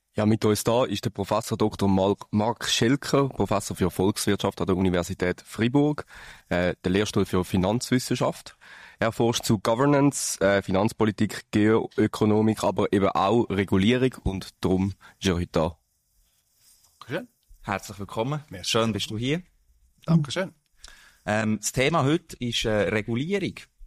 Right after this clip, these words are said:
Speaker 3: Regulierung ist in aller Munde, könnte man sagen. Ähm, man hört immer wieder Worte wie, äh, Regulierungsflut oder Regulierungswut.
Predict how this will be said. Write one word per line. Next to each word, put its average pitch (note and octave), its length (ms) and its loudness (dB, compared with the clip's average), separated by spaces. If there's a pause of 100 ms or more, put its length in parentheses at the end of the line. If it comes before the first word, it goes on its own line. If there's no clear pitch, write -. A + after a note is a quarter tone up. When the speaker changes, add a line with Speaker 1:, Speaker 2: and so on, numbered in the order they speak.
(140)
Speaker 3:
Regulierung B2+ 680 0
ist A#2+ 320 -2
in A#2 280 2
aller B2 400 0
Munde, D3+ 640 -2
könnte A#2+ 220 -6
man B2+ 100 -2
sagen. C3+ 400 -2 (320)
Ähm, G#2+ 400 0
man G#2 200 0
hört B2+ 220 2
immer B2 260 -2
wieder A2 320 -2
Worte A2 420 -2
wie, A2 240 0
äh, G2 220 0
Regulierungsflut A#2+ 1200 -2
oder F#2+ 140 -6 (280)
Regulierungswut. A#2 1300 -2